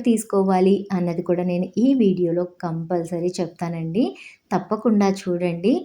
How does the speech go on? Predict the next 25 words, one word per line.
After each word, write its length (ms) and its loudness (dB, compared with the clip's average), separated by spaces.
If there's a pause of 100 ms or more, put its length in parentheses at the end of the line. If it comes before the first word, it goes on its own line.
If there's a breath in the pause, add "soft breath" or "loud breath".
(300 loud breath)
మా 140 6
బుడ్డోడు 580 6 (280)
అన్ని 240 2
మెట్లు 300 -2
ఎక్కాడంటే 500 0
మీరు 220 2
నమ్మరు 400 -4
కదా. 280 -4 (460 loud breath)
నేనేం 340 6
చేశానంటే 640 0 (120)
షార్ట్ 560 -2
పెట్టాలి 500 0
అన్న 260 2
ఉద్దేశంతో 880 0
వీడియోని 540 2 (100)
ఇలా 260 -4
రికార్డు 420 -2
చేశానండి. 640 -4 (420 loud breath)
అందుకోసమే 500 2
వాడు 200 2
అన్ని 200 2
మెట్లు 440 0
ఎక్కింది 480 2
నేను 240 0
చూపించలేకపోయాను. 1200 -2